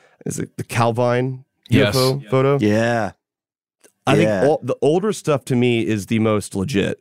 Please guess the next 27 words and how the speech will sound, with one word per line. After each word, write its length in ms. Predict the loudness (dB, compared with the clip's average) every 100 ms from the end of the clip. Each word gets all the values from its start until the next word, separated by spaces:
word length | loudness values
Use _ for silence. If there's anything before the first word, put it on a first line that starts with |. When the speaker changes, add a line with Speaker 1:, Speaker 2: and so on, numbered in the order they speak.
| _
Speaker 1:
because 300 | 0 0 0
there's 180 | -2 -4
too 160 | 0 2
many 120 | 4
things 160 | 2
you 60 | 2
can 100 | -2
do 240 | 0 0 0
now. 320 | 0 -6 -12 _ _ _ _ _ -2
But 260 | 2 2 0
an 120 | -2 2
old 420 | 2 2 -2 -8 _ _ _ _ _ _
picture 580 | -2 -2 0 0 0 -2 -8 _ _ _ _
taking, 500 | -2 0 2 0 -2
taken 340 | -2 0 2 2
on 200 | 2 -2
Kodak 480 | 0 2 2 0
film 480 | -2 0 0 0 -4 -10 _ _ -4
that 260 | -4 -4
Kodak 500 | -2 0 2 0 -2 _
can 160 | -4 -2
confirm 560 | 0 -2 0 2 2
is 180 | 0 -4 -10 0
real 420 | 2 4 2 0
and 160 | 0
original, 640 | 0 0 0 0 0 0 -4 -16 -20 _
pre-Photoshop, 1080 | -4 0 0 0 0 2 0 -2 -2 -2